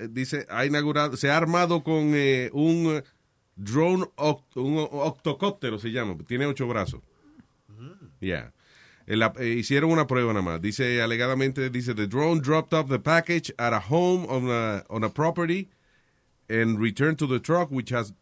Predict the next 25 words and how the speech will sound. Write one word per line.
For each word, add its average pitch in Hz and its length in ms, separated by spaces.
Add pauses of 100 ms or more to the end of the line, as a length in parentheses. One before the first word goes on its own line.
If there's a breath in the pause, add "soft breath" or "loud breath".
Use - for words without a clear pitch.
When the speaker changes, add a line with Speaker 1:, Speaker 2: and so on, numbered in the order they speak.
Speaker 1:
had 120 160
moved 160 260
about 123 280
two 143 120
thousand 135 420
feet." - 440 (500 soft breath)
O - 20
sea, 131 100
lo 135 80
que 135 120
quiere 160 180
decir 175 180
es 180 100
que 165 120
el 139 100
camión 147 320
lo 190 120
tira, 131 260
el 113 100
camión 127 280
puede 165 200
seguir 147 260
moviéndose, 127 920
repartiendo 107 540
paquetes. 101 420